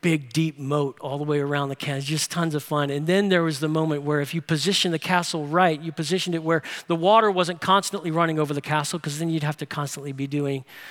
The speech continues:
construction, uh, work. But if you,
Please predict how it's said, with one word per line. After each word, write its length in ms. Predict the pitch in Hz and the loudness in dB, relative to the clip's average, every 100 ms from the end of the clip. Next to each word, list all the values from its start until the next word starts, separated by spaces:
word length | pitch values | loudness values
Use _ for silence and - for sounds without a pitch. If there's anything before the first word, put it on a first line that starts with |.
| - - | -20 -6
construction, 760 | - 156 - 185 - 156 131 120 _ - - - - - | -4 -2 0 0 0 -2 -4 -12 _ -20 -18 -18 -16 -4
uh, 200 | 139 139 | -4 -2
work. 460 | 156 151 131 - - 240 | -2 -2 -2 -10 -20 -2
But 180 | 170 | 0
if 160 | 170 - | 0 -2
you, 120 | 180 | -4